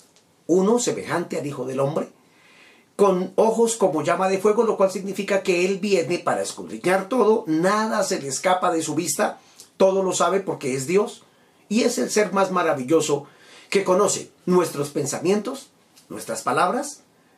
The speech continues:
De hecho, cada palabra que digamos, dice la Escritura, que daremos cuenta a Dios. De cada palabra ociosa que los hombres hablen, de ella darán cuenta a Dios.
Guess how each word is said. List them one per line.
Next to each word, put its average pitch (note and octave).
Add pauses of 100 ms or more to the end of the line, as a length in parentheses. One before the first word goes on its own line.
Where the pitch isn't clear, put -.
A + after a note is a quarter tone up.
De A3+
hecho, B3
cada A#3+
palabra G3+
que F#3+
digamos, E3+
dice E3+
la E3+
Escritura, E3
que E3
daremos C3
cuenta -
a -
Dios. - (500)
De -
cada G3
palabra C#3 (340)
ociosa E3+
que D#3+
los D3
hombres E3+
hablen, G3+
de B2
ella C3+
darán A2
cuenta G2 (400)
a A2+
Dios. D#2